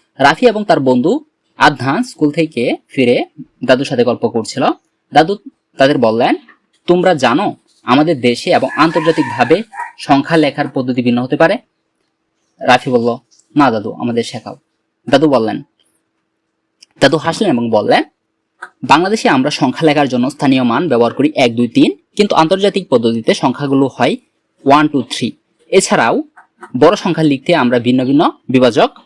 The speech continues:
ব্যবহার করি।" আদনান কৌতূহল নিয়ে জিজ্ঞাসা করলো, "কিভাবে দাদু?" দাদু বললেন, বাংলাদেশে আমরা, দেখো একটা সংখ্যা আছে, এই সংখ্যাটা কত আছে? একক, দশক, হাজার, অযুত, লক্ষ। এভাবে লিখি, যেখানে একটি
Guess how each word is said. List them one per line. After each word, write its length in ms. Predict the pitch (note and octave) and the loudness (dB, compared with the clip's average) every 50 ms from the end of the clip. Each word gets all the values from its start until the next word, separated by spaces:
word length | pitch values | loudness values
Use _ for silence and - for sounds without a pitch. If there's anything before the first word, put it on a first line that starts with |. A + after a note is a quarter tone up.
| _ - | _ 2
ব্যবহার 300 | - - A3 G#3+ G3+ - | 2 4 4 2 0 -2
করি।" 200 | - - - - - _ - - - _ _ _ _ _ _ _ _ | -4 -6 -6 -6 -8 _ -20 -20 -20 _ _ _ _ _ _ _ _
আদনান 320 | - B2+ D#3+ D3 F3 F#3+ G3 | 0 0 0 2 0 -2 0
কৌতূহল 420 | - D#3 D3 - D#3 D#3+ F3 F3 | 0 0 0 2 0 -2 0 0
নিয়ে 220 | D#3+ C3+ C3+ F#3+ A#3 | 0 0 0 -2 -2
জিজ্ঞাসা 300 | - B2 A2+ C3+ - - | -2 -2 -2 -2 -2 -2
করলো, 240 | A#2+ A2 A2 D3 G3 - _ _ _ _ _ _ _ | -2 -2 -2 -2 -4 -8 _ _ _ _ _ _ _
"কিভাবে 280 | - G#3+ G3 F#3+ E3+ D#3 | -2 0 2 2 2 2
দাদু?" 300 | E3 - - A#2 E3 C4 - _ _ _ - - _ - - | 0 0 0 -2 -6 -8 -8 _ _ _ -20 -20 _ -2 0
দাদু 200 | C#3+ C#3 D3+ C3+ | 2 2 2 2
বললেন, 340 | A#2 A2 G#2+ A2 D3 C3+ D3 - _ _ _ - | 0 0 0 0 -2 -2 -4 -6 _ _ _ -4
বাংলাদেশে 480 | B2 A#2 C#3+ F3+ A3 A#3+ B3 A#3+ - G3+ | 0 2 2 2 2 0 -2 -2 -2 -2
আমরা, 420 | C#3 A#2+ A#2+ A#2+ B2 C#3+ A3 F#4 - _ _ _ _ _ _ _ _ _ _ _ _ _ _ _ _ _ _ _ _ _ - | -2 0 0 0 2 2 0 0 -2 _ _ _ _ _ _ _ _ _ _ _ _ _ _ _ _ _ _ _ _ _ -4
দেখো 180 | E3+ F3 F3+ F#3 | -4 -2 -2 -2
একটা 140 | - - B2+ | -4 -4 -4
সংখ্যা 280 | - C3+ A#2+ A#2+ B2 | -2 -2 -4 -2 -4
আছে, 200 | B2 - - C4 | -6 -4 -4 -4
এই 140 | F4 - D3+ | -4 -4 -4
সংখ্যাটা 300 | - D3 B2 - C3 C3+ | -4 -4 -2 -2 -2 -2
কত 120 | D3 C3+ | -2 -4
আছে? 180 | D3+ D#3 - - | -4 -6 -4 -4
একক, 280 | A2 A2 - C#3+ F3+ F#3+ C3+ | -4 -4 -2 -2 -4 -2 -2
দশক, 260 | A#2 A#2+ A#2 - - - | -4 -6 -4 -6 -10 -12
হাজার, 360 | - - - A#2 A2+ - G#2+ - | -12 -10 -8 -8 -6 -8 -10 -10
অযুত, 300 | - B2+ B2 - B3+ B3 - | -8 -8 -8 -6 -8 -6 -2
লক্ষ। 260 | - B2 - - - - - _ _ _ _ _ _ _ _ _ _ | 0 0 0 -2 -4 -16 -16 _ _ _ _ _ _ _ _ _ _
এভাবে 260 | - A#3 B3+ G#3 D3 | 4 4 6 4 4
লিখি, 260 | A2+ G#2 - - - - - - - - - - - - - - - - C3 | 0 -4 -6 -10 -12 -14 -14 -14 -14 -12 -10 -10 -10 -10 -10 -10 -6 -2 0
যেখানে 340 | E3 - - A#3+ C4+ - - - - | 0 0 0 0 -2 -2 -2 -2 -2
একটি 460 | D3+ - - - - A3 C#4 C#4 | -2 -2 -4 -4 -4 -2 -2 -2